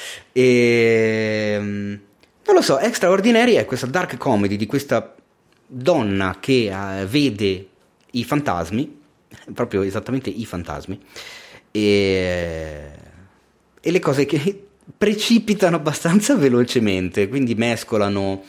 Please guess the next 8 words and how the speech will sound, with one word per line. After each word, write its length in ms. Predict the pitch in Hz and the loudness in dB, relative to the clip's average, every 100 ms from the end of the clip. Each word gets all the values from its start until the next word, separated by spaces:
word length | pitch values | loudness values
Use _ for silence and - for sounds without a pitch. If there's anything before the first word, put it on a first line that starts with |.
| - - _ | -20 -20 _
eh, 520 | - 82 80 76 78 76 | -12 -10 -10 -12 -14 -14
si 160 | - | -6
mescolano 500 | 110 120 - 104 101 | -4 -2 0 0 0
le 120 | 101 | -4
credenze 760 | 95 120 113 131 120 113 113 104 | -2 0 2 4 2 0 0 0
con 300 | - 107 101 | 0 -2 0
la 80 | 101 | 0
realtà, 540 | 120 147 - 90 - | 0 -2 -2 -4 -8